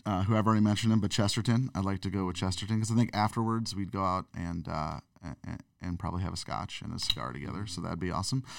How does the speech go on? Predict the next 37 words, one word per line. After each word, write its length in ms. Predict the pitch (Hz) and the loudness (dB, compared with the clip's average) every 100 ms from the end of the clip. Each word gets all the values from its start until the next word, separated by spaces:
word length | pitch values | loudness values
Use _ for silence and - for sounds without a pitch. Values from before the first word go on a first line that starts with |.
| - - - | -12 -12 0
And 220 | 120 113 | 8 10
then, 400 | 113 113 110 107 | 12 10 8 8
uh, 360 | 107 - 101 98 | 6 4 2 4
I 60 | 110 | 6
also 260 | 120 151 180 | 8 8 4
actually 220 | 156 151 | 2 2
say 160 | 143 123 | 6 8
Maximilian 440 | 117 117 147 117 | 8 6 6 6
Kolbe, 460 | - 101 95 113 127 - _ _ - | 4 0 2 0 -2 -10 _ _ -20
who 120 | - 101 | -4 0
was 140 | 92 | 0
a 60 | 92 | -2
twentieth 360 | - 123 117 | 4 6 6
century 380 | - 113 - 101 | 4 2 2 -2
saint. 300 | - 110 110 | -2 -2 -2
I 40 | - | -2
don't 80 | |
know 60 | 92 | -6
if 120 | 90 | -6
you 60 | 90 | -4
know 200 | 92 92 | -2 0
him, 80 | 92 | -2
but 240 | 90 87 95 - - - | -2 -4 -6 -14 -18 0
he 160 | 123 | 4
died 180 | 120 123 | 8 8
at 80 | 110 | 8
Auschwitz. 760 | 90 107 139 143 - - - - | 6 4 2 -2 -2 -4 -4 -6
Um, 240 | 82 82 | -4 -2
his 160 | 87 98 | 0 -2
story 300 | - 104 95 | 0 0 0
is 80 | 90 | -2
a 40 | |
Polish, 520 | 87 147 135 120 - - | 0 4 4 4 0 -4
uh, 160 | 85 85 | -4 -4
priest 540 | - 113 120 - - - - - - - | -2 0 0 0 -6 -12 -20 -20 -20 -18
who, 640 | - 117 104 98 104 98 - | 2 4 6 4 2 0 0
um, 440 | 87 85 87 90 | 0 0 -2 -4